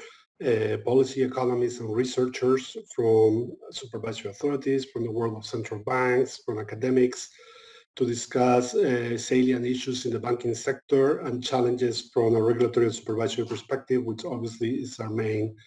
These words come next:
sort of interest. These workshops have always been very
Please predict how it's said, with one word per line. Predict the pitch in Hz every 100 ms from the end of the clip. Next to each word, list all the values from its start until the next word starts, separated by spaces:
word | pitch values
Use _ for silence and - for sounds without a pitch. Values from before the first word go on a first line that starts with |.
| _ - _ _
sort | - - 113 101
of | 101 92 123 - -
interest. | 131 - - - - - 120
These | 110
workshops | 135 151 - 131 127
have | 120 107
always | 131 135 127
been | - 127 120 - - - - -
very | 135 135 127 117